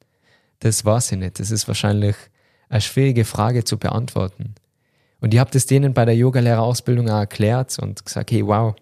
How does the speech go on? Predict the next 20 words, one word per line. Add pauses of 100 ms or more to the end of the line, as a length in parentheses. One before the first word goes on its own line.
(100)
ich
merk, (840)
ihr
seid
sehr
auf
die
Zukunft
fokussiert
oder
auf
die
Vergangenheit. (520)
Man
hört
da
viel
Unsicherheit
raus
oder